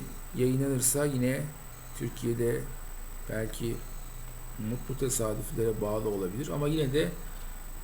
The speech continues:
Allah'tan ümit kesilmez. Nitekim olabiliyor. Ee, bugüne kadar,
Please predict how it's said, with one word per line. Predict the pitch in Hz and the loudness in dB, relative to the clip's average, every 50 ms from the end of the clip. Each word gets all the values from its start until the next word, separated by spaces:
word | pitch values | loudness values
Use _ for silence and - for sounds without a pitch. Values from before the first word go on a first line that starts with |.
| - - | -4 -2
Allah'tan | 120 127 131 135 135 135 - 165 139 | 0 2 2 2 0 0 -2 -2 -2
ümit | 143 139 143 147 - - - | -2 -2 -4 -4 -6 -6 -4
kesilmez. | - 143 - - 139 113 110 131 151 - - - - - - - - - - | -4 -2 -2 0 0 0 0 0 0 0 -2 -4 -4 -6 -6 -8 -6 -6 -6
Nitekim | - - 139 127 - - - 139 135 - - - - - - - - | -4 -2 -2 -2 -2 -2 -4 -4 -4 -6 -8 -8 -8 -8 -8 -4 -2
olabiliyor. | 127 120 139 135 131 127 110 104 107 120 147 | 0 2 2 2 2 2 4 4 4 4 4
Ee, | 151 143 - - 120 113 - 117 123 | 2 -2 -4 -2 -2 0 0 0 0
bugüne | 123 123 127 123 120 - | 0 2 4 4 4 4
kadar, | 127 113 117 113 113 - | 4 2 2 2 2 0